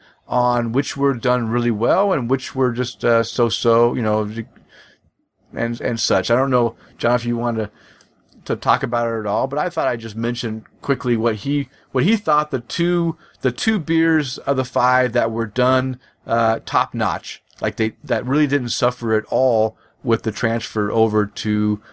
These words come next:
the, the big beer. The first one he mentions is the,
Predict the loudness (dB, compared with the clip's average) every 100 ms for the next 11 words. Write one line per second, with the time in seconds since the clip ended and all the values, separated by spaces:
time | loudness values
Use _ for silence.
0 | -20 _ -2 0 0 0 -2 0 0 0
1 | -4 -2 -2 -4 -6 -6 -6 2 2 2
2 | 0 2 2 2 2 2 0 2 -2 2
3 | 0